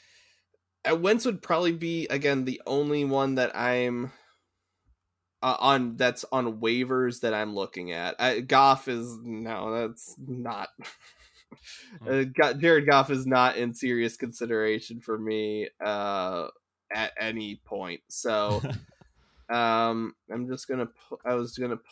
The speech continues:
Speaker 1: pull up some rankings here to see where some other sites have him, even with knowing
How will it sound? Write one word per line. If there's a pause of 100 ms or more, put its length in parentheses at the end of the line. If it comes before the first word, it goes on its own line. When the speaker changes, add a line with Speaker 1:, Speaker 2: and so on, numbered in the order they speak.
Speaker 1:
pull
up
some
rankings
here
to
see (120)
where
some (120)
other (520)
sites
have
him,
even
with
knowing